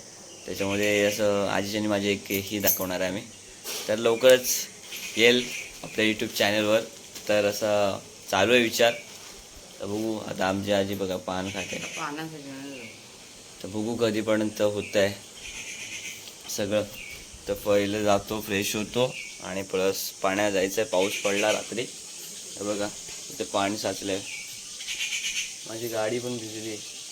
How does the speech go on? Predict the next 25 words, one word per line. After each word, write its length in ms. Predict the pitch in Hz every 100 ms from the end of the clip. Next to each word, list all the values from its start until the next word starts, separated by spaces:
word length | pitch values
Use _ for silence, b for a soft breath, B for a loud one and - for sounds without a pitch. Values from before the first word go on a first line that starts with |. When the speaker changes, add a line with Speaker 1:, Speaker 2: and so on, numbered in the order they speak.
| - -
Speaker 1:
ते 80 | 113
लावायची 440 | 101 104 107 101
होती 200 | 98 101
पण 120 | 98
रात्री 240 | 92 92 95
तिथंच 260 | 98 104 98
लावून 220 | 95 95
गेलो. 180 | 95 92 95 - - - - - - - -
तर 80 | 113
जाऊन 460 | 107 104 107 117 113
आता 180 | 110
पहिला 220 | 104 104 110
ब्रश 360 | - 104 107
बिश 200 | 113 113
करतो, 380 | - 104 104 131
नाश्ता 380 | 123 107 - 107
करतो, 320 | 101 104 120
मग 140 | 120 117
तुम्हाला 220 | 110 110
भेटतो. 280 | 98 92 92
चला, 260 | 87 87 92 - - - - - - _ _ _ _ _ _ - - - - - - - -
सध्या 280 | 120 139
तरी 160 | 143 151
मी 120 | 147
ते 140 | 143